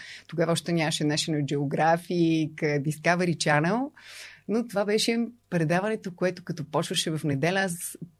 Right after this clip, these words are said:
се препарирах пред телевизора и мечтаях да пътувам, да работя в такъв екип с хора и да пътувам по света, за да обикалям джунглите.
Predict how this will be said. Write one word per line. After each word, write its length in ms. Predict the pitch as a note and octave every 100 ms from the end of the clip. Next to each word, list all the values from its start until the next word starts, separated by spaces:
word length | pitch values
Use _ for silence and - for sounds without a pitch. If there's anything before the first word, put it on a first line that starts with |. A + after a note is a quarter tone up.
| -
се 160 | - F3
препарирах 560 | F3 F3 E3+ F3+ F3+ -
пред 180 | D#3+ E3
телевизора 440 | D#3+ E3 F3+ B3
и 40 | A#3+
мечтаях 500 | G#3 - F3+ G#3 G3
да 140 | F3
пътувам, 520 | E3+ - G#3 A3 A#3+ F3+
да 160 | E3+
работя 420 | E3+ F3+ F#3+ F#3+
в 60 | F3
такъв 380 | E3 - F#3 F3
екип 300 | F3 E3+ E3+
с 220 | D3+ D3+
хора 260 | F3+ F#3 A#3+
и 40 |
да 120 | G#3
пътувам 380 | - F3 A3 G#3
по 80 | F3+
света, 320 | F3 D#3+ G#3
за 120 | G#3
да 80 | G3
обикалям 460 | F3+ E3+ F3+ F3+ F3+
джунглите. 480 | F#3 E3 C#3+ -